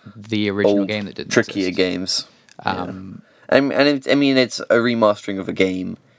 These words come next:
Speaker 2: uh,
Speaker 1: Theoretically,
Speaker 2: that
Speaker 1: yeah.
Speaker 2: was meant to be hard to them.
Speaker 1: Yeah.
Speaker 2: You know,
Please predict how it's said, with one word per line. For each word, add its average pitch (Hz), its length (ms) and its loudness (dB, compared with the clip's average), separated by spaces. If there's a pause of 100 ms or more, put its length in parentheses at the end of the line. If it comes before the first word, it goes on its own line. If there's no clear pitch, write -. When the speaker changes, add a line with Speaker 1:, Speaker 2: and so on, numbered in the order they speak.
(540)
Speaker 2:
uh, 92 440 2 (400)
Speaker 1:
Theoretically, 98 440 -8
Speaker 2:
that 101 240 4
Speaker 1:
yeah. 101 60 -10
Speaker 2:
was 90 480 -2
meant 107 280 0
to 101 100 -8
be 92 100 0
hard 78 500 0 (120)
to 90 160 0
them. 60 320 -4 (140)
Speaker 1:
Yeah. 123 400 -4 (220)
Speaker 2:
You - 140 -4
know, - 100 -2